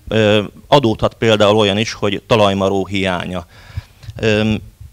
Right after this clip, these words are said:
később majd fogok beszélni egyébként a forgatásos talajművelésről.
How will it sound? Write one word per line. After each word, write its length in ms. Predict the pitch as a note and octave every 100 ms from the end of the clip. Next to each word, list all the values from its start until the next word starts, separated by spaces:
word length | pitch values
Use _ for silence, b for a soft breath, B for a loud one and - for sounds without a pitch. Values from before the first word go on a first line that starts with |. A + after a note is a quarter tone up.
| _ _ - -
később 320 | B2+ B2 A#2
majd 200 | A#2+ A2
fogok 260 | B2 G2+ G2
beszélni 320 | A2 G#2+ G2+
egyébként 440 | G2 - G2+ F#2
a 220 | F#2+ F#2+ G2 - -
forgatásos 720 | - G#2 G2+ G2+ F#2 F#2 -
talajművelésről. 1000 | G#2+ A2 A2 A2+ A#2 A#2 A2+ - C3